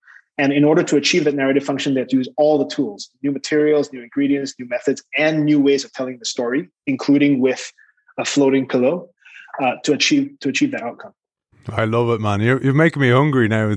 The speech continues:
Speaker 2: thinking about it. <laughs>
Speaker 1: They're still
Speaker 2: I'm
Speaker 1: serving it. You can still go.
Speaker 2: I certainly will when things clear up a little bit. I, I love this next quote because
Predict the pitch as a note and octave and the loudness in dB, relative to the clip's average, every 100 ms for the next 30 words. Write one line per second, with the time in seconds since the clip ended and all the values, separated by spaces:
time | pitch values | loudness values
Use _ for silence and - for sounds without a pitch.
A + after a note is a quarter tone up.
0 | - B2+ B2+ A2+ G#2+ G#2 F#2+ - - - | -2 -2 0 0 2 0 -2 -4 -4 0
1 | G3 - F3+ - G3 G3+ F3+ D#3+ D3+ C3+ | -2 -2 -8 -10 -12 -12 -8 -6 -4 -4
2 | - G#3 A3+ A#2+ C3 C#3+ C3+ D#3 D3 F#3 | -4 -4 -6 -6 -6 -6 -6 -6 -6 -8
3 | - - - A2 A2+ G#2+ E3 E3+ D3 C#3 | -12 -14 -4 -2 -2 -2 0 0 2 2
4 | D3 B2 A#2 G#2 C3 A#2 - - B2 A#2 | 2 2 -2 -2 -4 -4 -6 -4 -2 0
5 | A#2 A2+ A2 G#2 G2 - - _ A#2 B2 | -2 0 0 0 -4 -6 -20 _ 0 2
6 | A#2+ - - C3 D#3 F#3 D3 D#3+ D3 - | 0 -2 -2 0 2 0 0 -2 -2 -2
7 | C#3 B2+ - A2+ G2+ G#2+ - A#2+ G#2+ F#2 | -4 -4 -4 -2 -2 -6 -4 -2 -2 -6